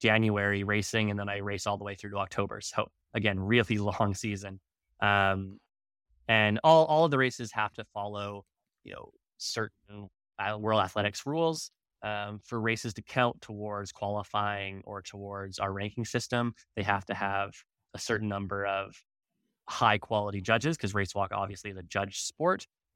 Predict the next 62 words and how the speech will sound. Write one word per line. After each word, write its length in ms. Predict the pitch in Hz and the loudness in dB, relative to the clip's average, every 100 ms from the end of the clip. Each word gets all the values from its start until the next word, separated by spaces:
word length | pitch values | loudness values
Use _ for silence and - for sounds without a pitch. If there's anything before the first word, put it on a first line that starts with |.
| _ | _
Um, 420 | 107 101 98 98 | 2 2 0 -6
and 120 | 101 | -8
so 340 | 98 101 98 98 | -6 -4 -4 -6
we 100 | 101 | -10
need 160 | 101 98 | -8 -8
to 60 | 98 | -6
have, 380 | 101 98 95 95 | -4 -4 -6 -10
there's 140 | 104 98 | -10 -8
a 60 | |
different, 400 | 90 101 - 110 | -4 -6 -4 -6
there's 160 | 107 98 | -4 -2
different 240 | 107 107 | -2 -2
sort 120 | - | -6
of 40 | 92 | -2
categories 500 | 104 98 98 101 95 | 0 0 -2 -8 -8
of 160 | 110 - | -14 -6
international 800 | 117 113 139 127 - 120 107 104 | 0 4 4 4 2 2 2 2
and 220 | 98 98 | -2 0
regional 580 | 113 110 113 107 107 104 | 2 2 4 4 4 2
and 180 | 101 98 | -2 -4
local 460 | 101 98 101 98 95 | -6 -4 -4 -4 -8
sort 160 | - - | -16 -18
of 80 | _ | _
level 340 | 113 113 110 107 | 2 2 4 2
of 80 | |
judging. 460 | 95 104 98 123 135 - - _ _ - | 2 0 2 2 2 -2 -20 _ _ -10
And 100 | 98 | 0
so 500 | 107 101 98 98 90 _ _ _ _ _ _ _ | 4 4 4 -2 -8 _ _ _ _ _ _ _
it 140 | 110 | 4
is 260 | 113 113 - - | 4 4 0 -4
a 60 | |
little 220 | 120 123 120 | 0 2 4
bit 240 | 120 113 _ - | 4 2 _ 2
tougher. 320 | 151 147 139 | 2 4 0
It's 220 | 123 - | 0 0
not 120 | 120 | 0
like 160 | - 104 | 0 0
I 60 | |
can 160 | 104 104 | 0 0
just 200 | 101 - | -2 -2
rock 240 | 113 104 | 2 2
up 140 | 104 104 | 2 0
to 100 | - | -2
my 120 | 104 104 | -6 -4
local, 480 | 101 - 104 101 - _ _ _ | -6 -6 -6 -6 -10 _ _ _
you 80 | 120 | -2
know, 80 | 107 | -2
my 140 | - | 0
local 300 | 113 110 110 | 0 2 0
track 300 | - 110 107 | 4 4 4
meet 180 | 107 104 | 0 2
happening 280 | 107 104 110 | 2 2 -2
on 60 | |
the 80 | 104 | -2
weekend 400 | 104 - 101 95 | -4 -2 -2 0
and, 160 | 95 104 | -6 -6
and 180 | 101 98 | -6 -2
do 80 | 104 | -2
a 40 | |
performance 540 | 98 98 107 101 98 - | -2 -6 -4 -2 -2 -4
that 160 | 98 | -6
will 340 | 98 101 101 | -4 -6 -8